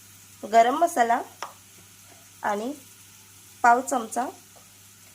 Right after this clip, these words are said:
कांदा लसूण मसाला आणि पाव चमचा धने पावडर आणि यासोबत घेतलेला आहे मी यामध्ये चवीनुसार मीठ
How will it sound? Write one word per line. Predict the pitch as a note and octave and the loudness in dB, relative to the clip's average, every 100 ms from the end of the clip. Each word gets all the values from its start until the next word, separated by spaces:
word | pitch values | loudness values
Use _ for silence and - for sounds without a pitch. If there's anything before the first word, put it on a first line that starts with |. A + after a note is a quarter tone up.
| - - | -20 -6
कांदा | A#3 A#3 C4 | -4 -2 -2
लसूण | D4 D4+ D#4+ | -2 -4 -6
मसाला | D#4 D4 B3+ A3+ C4+ - - - - - - - | -8 -6 -4 -4 -6 -10 -20 -20 -20 -20 -20 -8
आणि | G#3+ A#3 | -6 -4
पाव | A#3+ A3+ A#3+ | 0 0 0
चमचा | D4 C4+ B3 D4+ F#4 - - - - - - | -6 -6 -4 -6 -8 -18 -20 -20 -20 -20 -10
धने | B3+ A#3+ B3+ | -6 -4 0
पावडर | C4+ A3 A3+ D4+ - - - - - - - - | 0 2 -2 -2 -8 -20 -20 -20 -20 -20 -20 -4
आणि | B3+ C4 C4+ | 0 0 0
यासोबत | D4+ D#4 D4 D4 C#4+ | -2 -2 -2 -2 -2
घेतलेला | C#4+ C4+ B3 A#3+ | -4 -4 -2 -2
आहे | A3+ A#3 | -2 -8
मी | A3+ G#3+ | -10 -8
यामध्ये | G#3 G3+ A3 D4 - - - - - - - - - - - - - - | -8 -8 -8 -10 -14 -20 -20 -20 -20 -20 -20 -20 -20 -20 -20 -20 -20 -6
चवीनुसार | B3+ A#3+ A3+ G3+ A3+ C4 E4+ - - - - - | -4 -4 -6 -2 0 0 -4 -20 -20 -20 -20 -4
मीठ | C#4 B3+ D4 | -2 0 -2